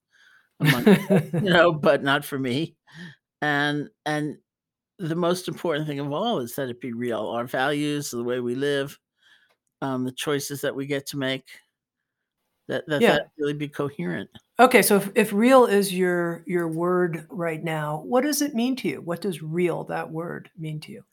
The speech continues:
Speaker 1: It means whole or integrated to me,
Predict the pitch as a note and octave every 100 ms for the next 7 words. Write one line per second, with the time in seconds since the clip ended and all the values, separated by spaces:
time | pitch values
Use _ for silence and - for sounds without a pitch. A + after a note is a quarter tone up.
0 | _ _ _ _ _ _ _ _ - G3
1 | A3+ B3 B3+ A#3 - - - D#3 D#3+ F#3+
2 | F3 - D3 E3 D#3+ E3 F3+ G3 G#3+ G#3+
3 | _ - F#3+ F#3 G3 G#3+